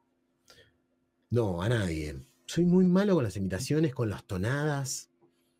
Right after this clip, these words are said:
La española, la española la practiqué, la,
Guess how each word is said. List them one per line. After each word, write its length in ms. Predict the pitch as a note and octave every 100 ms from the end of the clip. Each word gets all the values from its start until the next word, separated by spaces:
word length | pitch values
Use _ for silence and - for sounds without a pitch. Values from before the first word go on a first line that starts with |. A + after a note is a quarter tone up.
| _ - _
La 100 | G#2+
española, 680 | G2+ - F#2+ G#2 G2+ E2 C2+
la 100 | D2
española 560 | - - C#2+ C#2+ A#2 A2+
la 320 | G2 D#2 C#2+
practiqué, 580 | E2 D#2+ - D2+ - E2+
la, 340 | C2 D2+ C2+